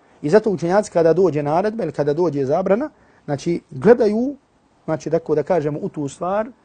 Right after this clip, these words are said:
znači gledaju, sabiraju sve, da kažemo sabiraju sve dokaze i onda dolaze, onda dolaze sa konačnim, onda dolaze sa konačnim mišljenjem. Oni koji su napravili ovu podjelu,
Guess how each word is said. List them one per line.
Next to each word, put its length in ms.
znači 240
gledaju, 300
sabiraju 580
sve, 360
da 60
kažemo 300
sabiraju 400
sve 160
dokaze 480
i 60
onda 180
dolaze, 420
onda 220
dolaze 340
sa 120
konačnim, 540
onda 220
dolaze 340
sa 120
konačnim 360
mišljenjem. 320
Oni 300
koji 180
su 120
napravili 300
ovu 140
podjelu, 340